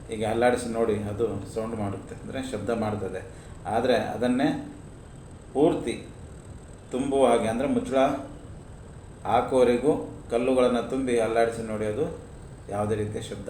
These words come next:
ಮಾಡಲ್ಲ. ಯಾಕಂದರೆ ಅಲ್ಲಿ ಜಾಗ ಇರಲ್ಲ, ಪೂರ್ತಿ ಕಲ್ಲು ತುಂಬಿರ್ತದೆ, ಹಾಗಾಗಿ ಅದು ಶಬ್ದ ಮಾಡಲ್ಲ. ಹಾಗೆಯೇ ಯಾರಿಗೆ ಬುದ್ಧಿ ಇರುತ್ತೆ, ಯಾರಿಗೆ ಸಾಮಾನ್ಯ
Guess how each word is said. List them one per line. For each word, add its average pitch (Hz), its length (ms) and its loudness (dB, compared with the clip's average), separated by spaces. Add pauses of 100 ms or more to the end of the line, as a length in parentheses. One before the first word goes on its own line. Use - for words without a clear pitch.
(140)
ಮಾಡಲ್ಲ. 104 260 -4 (140)
ಯಾಕಂದರೆ 104 340 -4
ಅಲ್ಲಿ 120 240 0 (600)
ಜಾಗ 113 360 4
ಇರಲ್ಲ, 101 360 2 (1160)
ಪೂರ್ತಿ 123 380 -2 (100)
ಕಲ್ಲು 113 200 0
ತುಂಬಿರ್ತದೆ, 98 540 -6 (220)
ಹಾಗಾಗಿ 104 420 0
ಅದು 120 140 -2
ಶಬ್ದ 151 260 -2 (100)
ಮಾಡಲ್ಲ. 95 280 -2 (680)
ಹಾಗೆಯೇ 113 440 2 (1300)
ಯಾರಿಗೆ 143 540 8 (920)
ಬುದ್ಧಿ 139 300 4
ಇರುತ್ತೆ, 139 380 6 (100)
ಯಾರಿಗೆ 117 500 6 (320)
ಸಾಮಾನ್ಯ 127 460 2